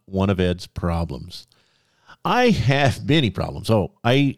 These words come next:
I see the heads continuing to nod in agreement. I love learning new things.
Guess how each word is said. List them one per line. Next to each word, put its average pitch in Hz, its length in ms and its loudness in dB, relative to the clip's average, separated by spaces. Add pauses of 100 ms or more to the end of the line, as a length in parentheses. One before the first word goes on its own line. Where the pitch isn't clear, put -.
I 117 200 2
see 156 260 2
the 139 140 2
heads 117 360 2
continuing 101 640 -2
to 95 100 -2
nod 95 300 2
in 87 100 -2
agreement. 85 460 -2 (560)
I 143 120 2
love 131 500 -2
learning 117 320 2
new 107 140 2
things. 87 540 -2